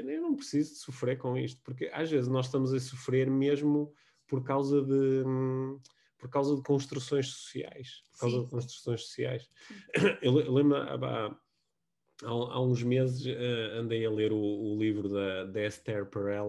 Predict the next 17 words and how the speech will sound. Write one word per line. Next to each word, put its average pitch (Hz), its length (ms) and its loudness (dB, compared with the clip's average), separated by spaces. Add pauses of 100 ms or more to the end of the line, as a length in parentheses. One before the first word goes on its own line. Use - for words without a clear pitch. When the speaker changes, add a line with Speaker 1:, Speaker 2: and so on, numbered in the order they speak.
(100)
Speaker 1:
o 104 300 -4
Infidelidade, 107 1000 -2
Speaker 2:
Uhum. 220 580 -10 (120)
Speaker 1:
em 101 80 -8
que, - 80 -18 (340)
pá, 120 100 -6
que - 120 0
é, 120 240 2
é 110 60 2
um, 123 180 0
é 123 80 2
um 117 120 4
livro 120 180 4
que, 127 80 2
aliás, 117 320 2
eu, 117 240 -4
eu, 110 320 -2